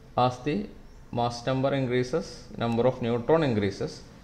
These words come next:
which reduces the interproton repulsion and keep up the nucleus stable. This can be clearly explained using this graph. This graph has three regions.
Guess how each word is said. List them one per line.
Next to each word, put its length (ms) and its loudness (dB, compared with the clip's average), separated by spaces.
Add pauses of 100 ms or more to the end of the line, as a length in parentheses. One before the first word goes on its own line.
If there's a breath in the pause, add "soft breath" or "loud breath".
(100)
which 220 -2
reduces 540 2
the 80 -4
interproton 800 0
repulsion 560 -2 (340)
and 340 -2 (640)
keep 280 -2
up 260 0
the 140 0 (100)
nucleus 580 0 (480)
stable. 420 -2 (2250 loud breath)
This 200 -4
can 280 2
be 100 0
clearly 460 2
explained 560 -2 (100)
using 400 -2
this 180 -2
graph. 280 0 (260)
This 220 -6
graph 340 4 (480)
has 220 0 (160)
three 180 2
regions. 560 0